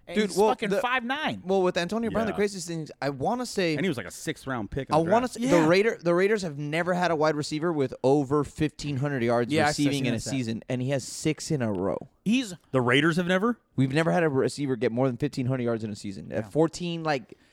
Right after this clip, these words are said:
Speaker 2: sixty-seven, I think, is the fucking, the highest.
Speaker 3: Dude,
Speaker 2: any
Speaker 3: even
Speaker 2: receiver.
Speaker 3: Antonio Brown's rookie year, he went, like, fourteen nine nine.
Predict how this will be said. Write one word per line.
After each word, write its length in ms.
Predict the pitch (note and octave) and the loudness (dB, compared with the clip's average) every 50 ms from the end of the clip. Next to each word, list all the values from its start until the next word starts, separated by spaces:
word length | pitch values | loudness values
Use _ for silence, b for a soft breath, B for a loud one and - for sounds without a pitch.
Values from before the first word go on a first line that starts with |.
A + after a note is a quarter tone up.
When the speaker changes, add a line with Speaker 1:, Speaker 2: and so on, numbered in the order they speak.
| b b | b b
Speaker 2:
sixty-seven, 920 | - - - - E3+ D#3+ - - - E3 D3+ - - - C#3+ C#3 B2 B2+ A#2+ | -16 -12 -8 -6 -6 -6 -6 -8 -12 -12 -12 -12 -6 -4 -4 -2 -2 -2 -4
I 80 | A2+ | -6
think, 220 | G#2 C3 B2+ G#2 B2 | -6 -6 -6 -4 -4
is 180 | A#2+ G#2+ G2 | -4 -4 -4
the 140 | G2+ G#2+ G#2 | -4 -6 -6
fucking, 560 | G2 - B2 G#2+ - A#2 G#2 F#2+ F2 G2+ E2+ - | -4 -4 -4 -4 -4 -6 -8 -8 -8 -10 -12 -10
the 140 | - G#2 A2 | -8 -8 -8
highest. 420 | A2+ A2+ A2 G#2 F#2+ G2+ - - | -4 -4 -2 -2 -2 -4 -6 -4
Speaker 3:
Dude, 200 | A#2+ F3+ G3 C#3+ | 0 0 0 0
Speaker 2:
any 120 | A2+ G#2 - | 0 0 0
Speaker 3:
even 160 | G3+ G#3 A#3 | 0 0 0
Speaker 2:
receiver. 100 | G3+ F#3 | 0 0
Speaker 3:
Antonio 320 | G3 F3 F#3+ G#3 G#3 G#3 F#3+ | -2 -2 -2 -2 -2 -2 -2
Brown's 360 | D3+ E3+ E3+ F3 F3+ E3+ B2 | 0 0 0 0 0 -2 -4
rookie 380 | A#2 G#2+ A#2 D3 D#3+ - - D3+ | -4 -2 0 0 0 0 -4 -6
year, 340 | B2+ A#2+ B2+ C#3 C#3 B2+ | -6 -4 -2 -2 0 -2
he 120 | A2+ G#2+ A#2+ | -2 -4 -4
went, 160 | A2 B2 B2 | -6 -6 -6
like, 120 | A#2+ A2 - | -6 -8 -8
fourteen 560 | - - - B2+ B2 G#2 - C3+ B2 A#2 A2+ | -8 -6 -4 -2 -2 -2 -4 -4 -4 -2 -2
nine 220 | A2 A2 A2 G#2+ | -2 -2 -2 -2
nine. 280 | G#2 G#2 G2+ F#2+ F2+ - | -4 -4 -4 -6 -8 -10